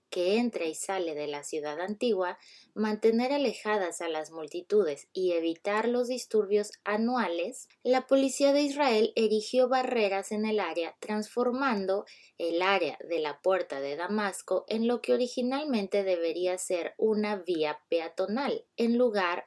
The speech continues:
de un pabellón improvisado. Mientras se quejan los palestinos y una vez más pintan a Israel como el gran lobo malvado por restringir sus festividades y provocar violencia durante su mes sagrado,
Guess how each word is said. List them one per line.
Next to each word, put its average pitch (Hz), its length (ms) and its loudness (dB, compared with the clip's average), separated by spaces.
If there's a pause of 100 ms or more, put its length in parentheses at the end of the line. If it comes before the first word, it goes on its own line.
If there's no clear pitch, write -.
(140)
de 175 180 2
un 247 280 4
pabellón 170 680 -4
improvisado. 151 920 -8 (240)
Mientras 247 460 2
se 254 220 2
quejan 302 400 -2
los 320 160 -2
palestinos 240 800 -2
y 185 80 -2
una 185 240 -4
vez 196 240 0
más 196 340 -4
pintan 208 480 -2
a 156 140 -8
Israel 165 560 -2
como 160 340 -6
el 143 160 -4
gran 165 500 -4
lobo 160 360 2
malvado 139 840 -8
por 240 240 4
restringir 240 640 0
sus 180 280 -8
festividades 156 960 -6
y 196 160 -2
provocar 170 600 -2
violencia 160 760 -2
durante 151 460 -6
su - 180 -6
mes 151 240 -8
sagrado, 202 640 -2